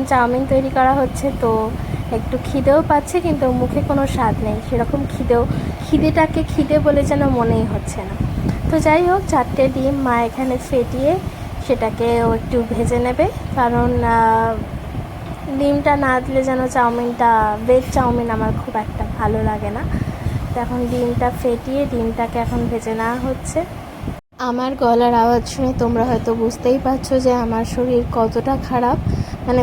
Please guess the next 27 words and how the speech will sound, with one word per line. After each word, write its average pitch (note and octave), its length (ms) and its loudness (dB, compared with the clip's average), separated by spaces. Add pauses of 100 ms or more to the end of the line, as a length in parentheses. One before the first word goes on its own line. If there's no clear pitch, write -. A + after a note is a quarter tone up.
গলা B3+ 280 4
দিয়ে D4 220 2
তো D4 40 6 (160)
আওয়াজ B3 240 2 (140)
বেরোচ্ছেই A#3+ 580 0 (100)
না। C#4+ 60 -2 (260)
তাও B3 200 4 (160)
কোনো C#4 180 0 (100)
রকমে D4 320 -2 (100)
আজকে - 220 -2 (100)
ছুটির C4 340 -4
দিনে C4 180 0 (120)
ভাবলাম A#3+ 340 0 (120)
তোমাদের A3+ 340 -2 (100)
সাথে B3 240 -2 (580)
সারাদিনের C#4+ 600 2
ডেইলি A#3+ 320 2
ব্লগটা A#3+ 380 0
একটু - 160 -4 (140)
শেয়ার A#3 220 -2 (140)
করে B3 160 0 (180)
আমারও A#3 340 0
একটু - 180 -8 (120)
ভালো A3 280 -4
লাগবে, G#3 300 -6 (540)
তাই D4+ 160 4 (100)
জন্য D4 180 2